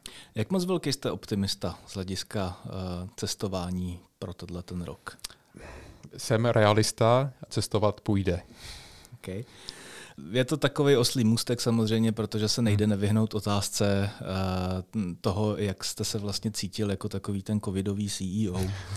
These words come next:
Speaker 1: Eh, vy jste to vedení společnosti přebíral vlastně jako přesně na začátku roku dva tisíce dvacet.
Speaker 2: Mhm.
Speaker 1: Já když se teďka podívám zpátky,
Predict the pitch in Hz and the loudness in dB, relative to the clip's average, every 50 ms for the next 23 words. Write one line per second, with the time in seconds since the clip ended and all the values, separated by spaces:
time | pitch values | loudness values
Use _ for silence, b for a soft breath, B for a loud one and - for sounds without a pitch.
0 | 90 B 110 104 B B B - 95 95 92 95 92 92 95 - - 98 - 113 | -10 B -10 -10 B B B -6 -2 0 0 0 0 0 -2 -2 -4 -2 -2 0
1 | 107 107 101 104 101 104 107 110 - 110 104 98 - - 101 - - 117 101 - | 0 2 2 2 2 2 2 2 0 -2 -2 0 0 0 -2 0 -2 -2 0 0
2 | - 95 90 98 104 101 101 104 101 101 101 - - - 110 101 98 - 110 104 | 0 0 2 2 2 2 2 2 2 0 0 0 2 2 2 2 2 2 0 -2
3 | - - - - - 101 - - - 107 104 104 104 104 104 104 78 95 98 95 | -2 -6 -4 0 0 2 2 2 4 4 4 4 4 4 2 2 2 2 2 2
4 | 98 95 - 110 98 95 - - 110 101 95 - 104 98 98 90 - 98 - - | 0 0 0 0 0 0 -2 -4 -4 -4 -2 -4 -4 -4 -4 -6 -6 -6 -4 -4
5 | 101 98 90 - - - - 95 104 131 120 104 123 127 B B B B B _ | -2 -2 -2 -2 0 0 2 2 4 4 4 4 4 2 B B B B B _
6 | 98 95 92 90 98 - - 110 101 98 - - 113 - - - 98 90 98 98 | -2 -2 0 2 0 0 2 2 -2 -2 -2 -2 -2 -2 0 -2 0 2 2 2
7 | 101 107 107 110 - - - 98 131 - - - - - 107 104 104 104 104 110 | 2 2 2 2 0 0 2 2 2 0 -2 -6 -2 0 0 2 2 2 2 0